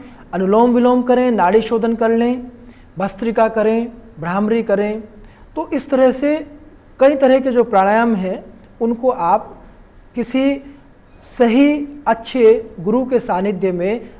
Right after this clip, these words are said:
जाकर सीखें और फिर इनकी गहराई को समझते हुए, क्योंकि इन प्राणायाम का संबंध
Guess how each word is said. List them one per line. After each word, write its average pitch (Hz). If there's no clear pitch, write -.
जाकर 170
सीखें 254
और 220
फिर 277
इनकी 202
गहराई 185
को 254
समझते 190
हुए, 180
क्योंकि 254
इन 240
प्राणायाम 294
का 302
संबंध 262